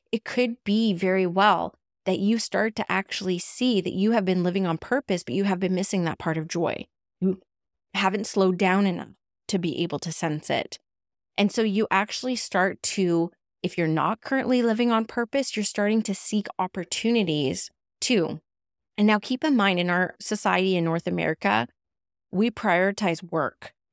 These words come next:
right? We're, you know, a capitalistic society. We have an economy to run. And so a lot of people say that the purpose is the work that they do. And you'll know this if you travel abroad. You know, in North America, the second thing we ask each other,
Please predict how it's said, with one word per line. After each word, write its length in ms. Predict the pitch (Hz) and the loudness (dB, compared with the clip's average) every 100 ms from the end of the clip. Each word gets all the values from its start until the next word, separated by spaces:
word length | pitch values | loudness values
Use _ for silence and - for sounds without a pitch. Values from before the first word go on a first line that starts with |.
| - | -4
right? 260 | - 160 - | 0 0 0
We're, 420 | 180 175 175 - 101 _ _ | 0 2 2 -2 -8 _ _
you 160 | 185 175 | -4 -2
know, 280 | 156 175 - _ | -2 -4 -8 _
a 40 | - | -6
capitalistic 680 | 196 190 202 196 190 202 - | -2 -2 0 -2 -2 -6 -6
society. 520 | 190 - 135 180 160 | -4 -2 -2 0 0
We 120 | 160 | 0
have 140 | 170 | 0
an 80 | 170 | -2
economy 640 | 175 - 190 226 180 - 196 _ _ - | -4 -4 -4 -2 -4 -8 -12 _ _ -4
to 120 | 185 | -2
run. 340 | 170 143 143 - | -2 -2 -4 -2
And 180 | 180 | -2
so 260 | - 190 180 | 0 0 2
a 80 | - | 2
lot 240 | 185 170 214 | 2 2 0
of 100 | - | -4
people 560 | - 208 214 220 233 _ _ _ | -10 -6 0 0 0 _ _ _
say 200 | - 185 | -2 0
that 200 | 180 - | 2 0
the 80 | 175 | -2
purpose 500 | - 190 196 240 233 | -4 -4 -2 -2 -2
is 100 | 190 | -6
the 100 | 180 | -4
work 300 | 165 170 - | -2 -2 -2
that 140 | 165 160 | -6 -4
they 140 | 165 | -4
do. 380 | - - - 202 _ - - | -2 -2 -2 -8 _ -20 -2
And 120 | 214 | 2
you'll 120 | 233 | 2
know 240 | 226 208 233 | 4 4 4
this 220 | 302 - | 0 -4
if 120 | 311 | -4
you 80 | 247 | -4
travel 400 | - 190 180 185 | -2 0 0 0
abroad. 640 | 165 165 156 156 180 233 - _ _ _ _ | -4 -2 0 0 -2 -6 -12 _ _ _ _
You 100 | 185 | 0
know, 160 | 185 170 | 2 4
in 100 | 175 | 2
North 180 | 180 190 | 0 0
America, 560 | 175 165 165 190 180 180 | 0 0 0 2 2 0
the 120 | 190 | -6
second 440 | - - - 180 | -6 -6 -4 -6
thing 180 | 175 170 | -2 0
we 100 | 175 | 0
ask 320 | - 156 - | 0 -2 -2
each 180 | 185 - | -6 -2
other, 380 | 190 196 220 254 | -2 0 -2 -4